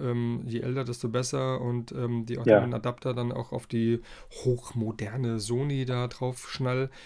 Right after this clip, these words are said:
Speaker 1: und
Speaker 2: Mhm.
Speaker 1: mit dem Focus Peaking arbeite und, ähm, das ist, ähm, mega geil. Also es macht mir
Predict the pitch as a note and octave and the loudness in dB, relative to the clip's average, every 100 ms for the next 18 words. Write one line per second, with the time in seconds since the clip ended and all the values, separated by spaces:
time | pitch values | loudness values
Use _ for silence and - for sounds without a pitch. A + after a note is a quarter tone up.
0 | - - - A#2+ A#2 A#2+ B2 A#2+ C#3 C3+ | -20 -14 2 6 8 8 4 0 -2 -2
1 | C3+ B2+ - - C3 C3+ B2+ B2+ B2+ B2 | -2 -4 -6 -8 -4 -4 -2 -2 -4 -2
2 | B2 B2 B2+ A#2+ A#2+ A#2 - A#2 A2 A2 | -2 -2 -2 -2 0 -2 -4 -4 -2 -2
3 | B2+ B2 - - - A2 G#2 G#2+ G#2 - | -4 -8 -10 -10 -8 -6 -4 -6 -10 -18
4 | - - - A2+ A2+ A#2 G#2+ - - - | -20 -20 -6 0 0 -2 -10 -14 -16 -12
5 | C3 C3 - C3+ | -6 -6 -2 -2